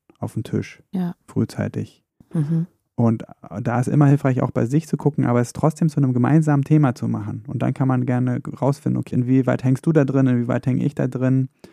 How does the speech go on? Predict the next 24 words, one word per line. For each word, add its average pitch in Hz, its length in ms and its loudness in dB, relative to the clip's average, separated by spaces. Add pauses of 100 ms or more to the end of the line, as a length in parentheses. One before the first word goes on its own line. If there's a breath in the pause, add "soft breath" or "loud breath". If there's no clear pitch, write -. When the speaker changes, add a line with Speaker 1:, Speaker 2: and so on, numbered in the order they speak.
(280 loud breath)
Speaker 1:
In 123 60 0
der 117 140 0
Regel 143 320 4
sind 135 180 2
Beziehungsthemen, 131 880 0 (300)
wo 123 140 -6
man 120 160 -2
Konflikt - 340 -2
miteinander 135 320 0
hat, 131 240 -2 (300)
haben 120 200 0
beide 127 380 4
eigene 131 540 2 (180)
Dinge, 127 220 2
die 127 100 0
sie 120 160 -2
sich 117 240 -6
anschauen 110 460 -4
können. 107 320 -8 (220)
Speaker 2:
Ja. 185 200 -4 (220)
Speaker 1:
Und 117 180 -4
da 123 420 0
eben 117 300 -2
hinzukommen. 117 680 -2